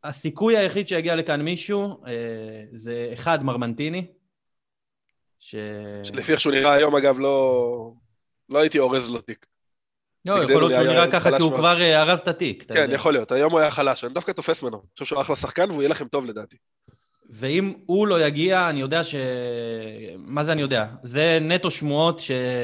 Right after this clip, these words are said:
Speaker 1: שיכול להגיע זר אחר. כבר, אה, יש, אה, בנק שמות ב-,
Speaker 2: איזה תפקיד?
Speaker 1: בטלגרם, כל מיני שחקנים, אה,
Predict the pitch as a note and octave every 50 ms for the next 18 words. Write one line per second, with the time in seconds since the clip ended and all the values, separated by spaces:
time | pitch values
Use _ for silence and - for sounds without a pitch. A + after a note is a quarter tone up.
0 | A#2+ A#2 A#2+ A#2 A#2 A#2+ C3 - A2+ - - B2+ A#2+ A#2+ A#2 A#2+ A#2+ A#2 A#2 D#3
1 | D3 C#3 C#3 D3 D3+ B2+ C3 C#3+ C3+ B2 - C#3+ C3 A#2 G#2 A2+ A2+ A2 A2 A2
2 | A2 A2 A#2 C3+ C3+ C3+ - C3 B2 A#2+ A#2 B2 C#3+ D3 C#3 C#3+ - C3+ C3 C#3
3 | C#3+ C3 A#2+ C#3 - _ _ _ _ _ _ _ _ _ _ - G#2+ A2+ A2 G#2+
4 | G#2+ G#2 A2 - - C#3+ C#3+ D3+ C#3+ C3+ B2+ B2+ A#2+ A2+ A2+ A#2 C3+ C3+ C#3 C#3
5 | C3+ B2+ C3+ - - - B2 A#2+ C#3 D#3+ F3 E3+ D#3 C3 A#2+ A#2+ A#2+